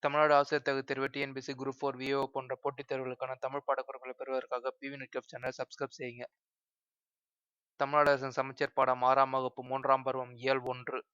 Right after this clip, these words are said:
நாம் இந்த இயல் ஒன்றில் பார்க்க இருக்கும் பாடப்பகுதிகள் செய்யும் தொழிலே தெய்வம், கல்லிலே கலைவண்ணம், சாதனை பெண்மணி மேரி கியூரி.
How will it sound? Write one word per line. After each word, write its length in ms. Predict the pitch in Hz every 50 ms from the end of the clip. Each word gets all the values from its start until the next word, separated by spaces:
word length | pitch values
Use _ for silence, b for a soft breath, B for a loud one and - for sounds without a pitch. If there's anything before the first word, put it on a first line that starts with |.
| _ _ _ _ _ _
நாம் 260 | - 135 135 135 135
இந்த 160 | 135 131 131
இயல் 180 | 131 143 156 151
ஒன்றில் 280 | 147 143 131 135 127
பார்க்க 280 | - 131 139 135 - 143
இருக்கும் 260 | 135 - - 135 127
பாடப்பகுதிகள் 640 | - 131 131 135 - 131 131 123 127 120 135 139
செய்யும் 480 | 139 - - 151 135 131 131 143 143 139
தொழிலே 360 | 135 143 131 131 127 135 135
தெய்வம், 380 | 127 131 123 123 127 131 139 - -
கல்லிலே 440 | 135 131 127 135 139 135 135 139 135
கலைவண்ணம், 640 | - 135 127 131 131 131 127 127 123 123 131 139 139 _ _ _ _ _ _
சாதனை 500 | _ - - 135 131 139 143 143 143 139
பெண்மணி 440 | - - 139 131 131 131 127 135 135
மேரி 380 | 127 127 131 131 127 135 131 123 -
கியூரி. 260 | 131 127 127 123 123